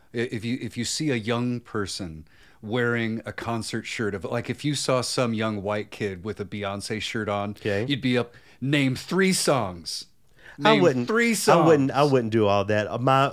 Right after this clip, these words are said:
Speaker 2: uh, my point was, I imagined that you could spit out the names of some guitarists that you feel like deserve a little attention quicker than you can spit out the names of these orchestras. And I think there's something
Speaker 1: Sure.
Speaker 2: to be said about that.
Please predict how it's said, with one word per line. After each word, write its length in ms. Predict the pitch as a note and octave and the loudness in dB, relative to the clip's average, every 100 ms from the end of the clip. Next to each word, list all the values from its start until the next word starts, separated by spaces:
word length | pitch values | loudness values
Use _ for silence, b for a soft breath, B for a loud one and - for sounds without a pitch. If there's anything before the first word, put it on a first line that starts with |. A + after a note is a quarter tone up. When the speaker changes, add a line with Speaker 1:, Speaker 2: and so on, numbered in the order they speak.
| - | 0
Speaker 2:
uh, 140 | C3+ | 0
my 200 | C#3 C3 | 2 0
point 380 | C3 D#3+ D3+ B2+ | 0 2 2 2
was, 320 | A2+ A2 G#2+ | 0 2 0
I 300 | B2+ C3 A#2+ | 0 0 2
imagined 800 | A#2 A2+ A#2+ C3 A#2 G#2 F#2+ F#2 - B - | -2 0 2 2 0 -4 -4 -8 -12 B -4
that 180 | G#2+ | -2
you 100 | B2 | -2
could 200 | C3+ A2+ - | -2 -2 -4
spit 260 | - B2 | 2 4
out 260 | A2+ A#2+ - | 6 2 2
the 100 | A2 | 0
names 400 | A2 A#2 A#2 G#2+ | 2 4 2 0
of 100 | G2+ | -4
some 220 | A#2+ G2+ | -4 -6
guitarists 580 | F#2 - C3 A2+ G2 - | -8 -2 0 2 0 -2
that 180 | G#2+ G2+ | -4 -2
you 80 | A2 | -6
feel 240 | - A2+ | -2 -2
like 240 | G#2+ G2 - | 0 -4 -4
deserve 420 | G2 A#2 A2+ G#2 | -2 2 2 0
a 60 | |
little 480 | G2+ A2 G2+ G2 F2+ _ - | -2 -2 -2 -4 -8 _ -10
attention 680 | G#2 - D#3+ C#3 C3 G2 F2 B B | -10 -4 0 0 0 -8 -8 B B
quicker 360 | - E3+ E3 A#2+ | 0 0 2 0
than 200 | A2+ A2 | 0 -2
you 80 | A#2 | -2
can 160 | A2 | -4
spit 240 | G#2 - A#2 | -4 -2 0
out 160 | A2 G#2+ | 0 -2
the 80 | |
names 320 | G#2+ G#2+ G#2 G#2 | -4 -4 -4 -6
of 100 | F#2+ | -6
these 200 | F#2+ G#2+ | -4 0
orchestras. 640 | A2+ - F2 - A#1+ - - B - | 0 0 -10 -12 -14 -16 -18 B 0
And 140 | A#2+ | 2
I 40 | |
think 220 | A#2+ B2 G#2 | 2 0 2
there's 180 | A2+ - | 0 0
something 200 | A#2+ C3 | 0 0
Speaker 1:
Sure. 60 | |
Speaker 2:
to 60 | G2+ | 0
be 80 | F#2+ | -4
said 260 | - C#3 | 0 2
about 300 | G#2+ F2 D#2+ | 2 -2 -6
that. 240 | F2 D#2 | -8 -12